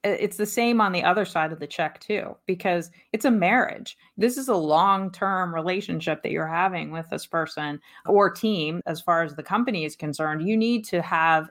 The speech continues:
a good relationship going. And the, the time that you're writing the check is when everybody's on their best behavior. So after that, you also have to take into consideration, you have to be just as nice,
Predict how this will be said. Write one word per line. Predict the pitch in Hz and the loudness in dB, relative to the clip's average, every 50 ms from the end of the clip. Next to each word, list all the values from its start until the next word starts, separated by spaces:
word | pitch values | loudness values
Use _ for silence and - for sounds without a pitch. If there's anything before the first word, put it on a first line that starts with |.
| - - | -12 -10
a | 156 156 151 156 156 _ | -8 -8 -8 -10 -10 _
good | - 190 196 202 202 190 185 175 - - | 0 2 4 6 6 4 2 0 -4 -6
relationship | 170 170 160 165 180 180 - 180 170 - 170 160 | -6 -4 -2 0 -2 -2 -2 -4 -4 -4 -4 -2
going. | - 165 165 165 180 185 | 0 2 2 2 0 -2
And | 170 180 | -2 -2
the, | 190 185 - - - | -4 -4 -8 -8 0
the | 185 202 202 196 - - - | 4 6 6 6 4 0 -4
time | - 208 208 233 254 | -2 2 4 4 4
that | 277 | 4
you're | 262 226 226 | 2 2 2
writing | 208 202 202 202 190 | 4 4 4 2 -2
the | 175 175 | -4 -6
check | - - 196 196 220 - | -2 0 0 0 0 -2
is | 196 175 - | -4 -6 -4
when | 180 170 160 | -4 -4 -2
everybody's | - 170 175 202 196 180 180 175 170 175 | 0 0 0 0 0 -2 -2 -2 -2 -2
on | 165 160 | -2 -4
their | 156 151 | -4 -2
best | 147 156 156 - - | -2 -2 -4 -4 -8
behavior. | 151 143 147 147 147 147 - - - - - _ _ _ _ _ _ | -8 -6 -4 -4 -4 -4 -4 -6 -6 -8 -12 _ _ _ _ _ _
So | - - - 190 185 180 180 180 175 175 175 170 170 _ _ _ _ - | -6 2 4 6 8 8 8 8 8 6 4 0 -4 _ _ _ _ 0
after | 180 202 247 294 285 - 226 | 2 4 2 2 0 -2 0
that, | 185 165 160 156 156 - - - | 2 2 2 4 2 0 -2 -4
you | 175 175 - | -10 -8 -2
also | - 196 226 240 226 - 196 | 0 2 2 2 2 0 -2
have | 196 175 170 170 | -2 -2 -2 -4
to | - | -8
take | - - 170 160 | -6 -6 -6 -4
into | 170 160 165 | -4 -6 -4
consideration, | 156 170 160 165 - 165 160 156 160 156 156 - - 165 | -4 -4 -6 -4 -6 -6 -4 -4 -4 -4 -6 -6 -8 -6
you | 170 | -6
have | 190 202 | -6 -4
to | - 262 | -2 -2
be | 254 233 | -2 0
just | 226 247 254 254 - | 0 -2 -2 -2 -6
as | 247 247 - | -6 -4 -2
nice, | 233 240 214 185 180 175 175 - - - - | 0 0 0 0 0 -4 -6 -10 -14 -18 -18